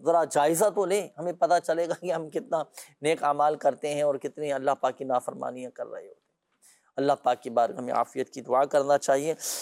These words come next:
اور چلے میں آپ کو وظیفہ عرض کر دیتا ہوں، اگر جیسے کوئی بیمار ہو، کوئی ایسی بیماری ہو کہ جس کا علاج نہیں مل پا رہا ہو، کسی مریض کو شفا نہیں مل پا رہی ہو نا،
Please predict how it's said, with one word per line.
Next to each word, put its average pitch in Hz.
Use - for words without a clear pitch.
اور 143
چلے 175
میں 185
آپ 160
کو 175
وظیفہ 151
عرض 160
کر 151
دیتا 139
ہوں، 156
اگر 139
جیسے 143
کوئی 156
بیمار 135
ہو، 139
کوئی 156
ایسی 151
بیماری 139
ہو 151
کہ 156
جس 135
کا 165
علاج 165
نہیں 165
مل 147
پا 135
رہا 135
ہو، 139
کسی 151
مریض 151
کو 160
شفا 226
نہیں 180
مل 156
پا 147
رہی 143
ہو 165
نا، 151